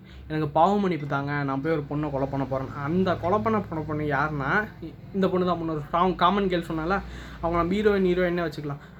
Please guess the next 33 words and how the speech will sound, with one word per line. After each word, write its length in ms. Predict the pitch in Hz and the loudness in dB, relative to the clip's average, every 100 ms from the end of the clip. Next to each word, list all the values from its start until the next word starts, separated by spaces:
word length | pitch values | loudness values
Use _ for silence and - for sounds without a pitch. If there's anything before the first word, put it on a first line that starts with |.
| - | -6
அதுக்கப்புறம் 320 | - 202 208 | 2 4 6
நம்ம 200 | 220 208 | 4 2
ஹீரோ 180 | 196 190 | 2 2
ஒரு 100 | 175 | 0
கதையெல்லாம் 360 | 160 156 160 165 151 | -2 -2 -2 -6 -6
சொல்றாரு, 180 | 143 123 - - - 165 | -6 -6 -16 -20 -12 -6
"அஹ், 260 | 151 143 143 - - - | -4 -2 -4 -10 -20 -10
ஃபாதர், 340 | - 151 190 - | -2 2 2 0
ஃபாதர்," 360 | 143 160 214 - - - - | -4 -2 -4 -6 -20 -20 -12
இது 100 | 156 | -2
நான் 120 | 151 | -2
அப்படியே 200 | 151 175 | 2 0
அந்த 120 | 156 | 2
ஃபாதர் 260 | 156 170 170 | 2 0 -2
கிட்ட 180 | 151 143 | -4 -4
சொல்ற 260 | 143 143 | -4 -4
மாதிரி 160 | 143 139 | -4 -4
சொல்லட்டுமா? 420 | 135 127 135 139 - - - - | -8 -8 -6 -6 -10 -20 -16 0
"ஃபாதர், 300 | 165 185 - | 2 2 -2
ஃபாதர், 300 | 147 165 170 - | -8 -8 -10 -12
நான் 120 | 143 | -6
ஒரு 140 | 139 139 | -4 -4
பொண்ணை 240 | 196 254 240 | -4 -2 2
லவ் 200 | 190 190 | 2 0
பண்ணேன் 200 | 175 147 | -6 -6
ஃபாதர், 320 | 139 127 156 - | -6 -6 -6 -6
அந்த 120 | 147 | -10
பொண்ணுக்கு 300 | 151 202 254 | -4 -2 0
எனக்கு 320 | 247 208 208 165 | 0 0 -2 -2
நல்லாவே 240 | 180 190 | -2 0
லவ் 160 | 185 190 | 0 -2
செட் 220 | 180 190 | -6 -6
ஆச்சு. 360 | 180 - 214 | -6 -6 -10